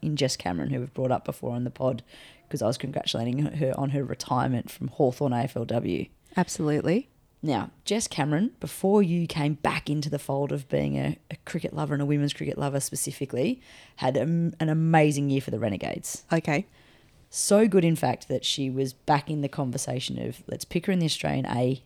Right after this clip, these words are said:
Speaker 1: tour that's coming up," with a real look at she could force her way back into the Australian setup here. Only to, and I'm paraphrasing and dramatising a little bit, only for her to have to tell the selectors, "We've got to keep it on the quiet, but I'm pregnant. So don't select me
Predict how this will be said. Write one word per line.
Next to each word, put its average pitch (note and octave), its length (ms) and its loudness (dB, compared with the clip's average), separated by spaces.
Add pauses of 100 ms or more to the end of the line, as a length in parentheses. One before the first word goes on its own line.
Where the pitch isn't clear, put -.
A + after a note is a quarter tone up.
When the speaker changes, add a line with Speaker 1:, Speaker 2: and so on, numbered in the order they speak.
(140)
Speaker 1:
tour B2+ 240 -2
that's - 160 -8
coming B2+ 320 -4
up," C#3+ 260 -4
with - 140 -8
a B2 60 2
real D3 580 4 (600)
look D3+ 320 -6
at G#2+ 260 2 (260)
she - 220 0
could D3 160 -2
force B2 280 -6
her C3 80 -2
way B2 120 2
back G#2+ 240 -2
into C#3 160 -10
the - 60 -6
Australian - 340 -4
setup - 320 -6
here. - 240 -8 (180)
Only D3+ 340 0
to, C3 400 0
and G#2+ 120 -2
I'm G2+ 200 -4 (320)
paraphrasing D#3+ 580 4
and B2 160 2 (260)
dramatising D3 560 4
a - 20 0
little D3+ 120 2
bit, F#3 120 0
only E3 160 0
for D#3 120 -2
her D3 120 4
to C#3 60 0
have C#3 220 2
to D3 80 -2
tell B2 400 -2 (180)
the - 80 -16
selectors, - 340 -6
"We've F#2 100 -6
got E3 100 -2
to E3 60 -2
keep - 160 -4
it - 20 0
on G2+ 80 -4
the - 60 -6
quiet, F#2+ 220 0
but - 80 -4
I'm F#2 80 -4
pregnant. C#2 320 -2 (520)
So A#2 200 -2
don't A#2+ 280 0
select - 280 -6
me C#3+ 220 -8